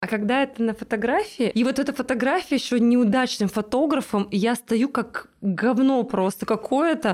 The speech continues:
в каком-то стремном образе вообще луки, а, владелица бутика, школы, и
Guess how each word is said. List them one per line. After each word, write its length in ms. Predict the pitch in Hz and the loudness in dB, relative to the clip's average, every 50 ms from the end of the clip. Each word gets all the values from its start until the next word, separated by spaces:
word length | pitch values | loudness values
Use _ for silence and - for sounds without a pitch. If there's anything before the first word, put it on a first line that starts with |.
| - - | -4 -4
в 40 | - | -4
каком-то 380 | 233 214 - 269 285 285 233 | -4 -2 2 0 2 2 0
стремном 720 | - - - - 262 233 254 262 294 285 262 226 226 220 208 | -4 -4 -4 -2 0 2 2 4 4 4 4 4 2 2 2
образе 460 | 214 233 269 247 262 240 233 190 214 196 | 2 2 2 2 2 0 0 0 0 -2
вообще 260 | 196 180 - - 220 | -2 -4 -2 -2 0
луки, 640 | 202 202 220 277 320 320 - - 240 226 196 190 - | 2 4 4 4 2 0 0 0 0 2 2 0 0
а, 200 | - - 190 185 | -2 -2 0 0
владелица 580 | 180 208 214 208 208 262 233 226 233 - 208 185 | 2 2 2 2 2 2 2 0 0 -2 -4 -4
бутика, 560 | 175 196 202 - - 196 - - 233 214 202 | -2 -4 -4 -6 -8 -8 -4 -2 -2 -2 -2
школы, 800 | 202 - - - - 240 233 247 254 254 233 202 196 190 180 180 | -4 -6 -12 -6 -2 0 2 2 4 2 2 2 2 2 2 2
и 80 | 214 | 0